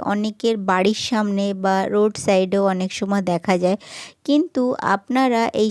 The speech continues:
শিউলি গাছকে দশ ইঞ্চি, বারো ইঞ্চি, এমনকি আট ইঞ্চি টবেও লাগাতে পারবেন। আর আমার গাছটা দেখতেই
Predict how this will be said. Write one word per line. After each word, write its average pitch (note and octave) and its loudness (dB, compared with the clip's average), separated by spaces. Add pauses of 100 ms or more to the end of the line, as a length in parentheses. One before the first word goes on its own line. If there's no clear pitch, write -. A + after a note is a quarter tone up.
শিউলি A3+ 2
গাছকে A3+ 0 (640)
দশ G#3 4 (140)
ইঞ্চি, A3 0 (280)
বারো F#3+ 4 (140)
ইঞ্চি, G#3 -4 (260)
এমনকি A3 -4 (280)
আট G3+ 0 (120)
ইঞ্চি G#3+ -2 (220)
টবেও G3 4 (340)
লাগাতে F3+ 0 (100)
পারবেন। F#3 2 (520)
আর G3 0 (180)
আমার A3 2
গাছটা A#3 2 (140)
দেখতেই B3 0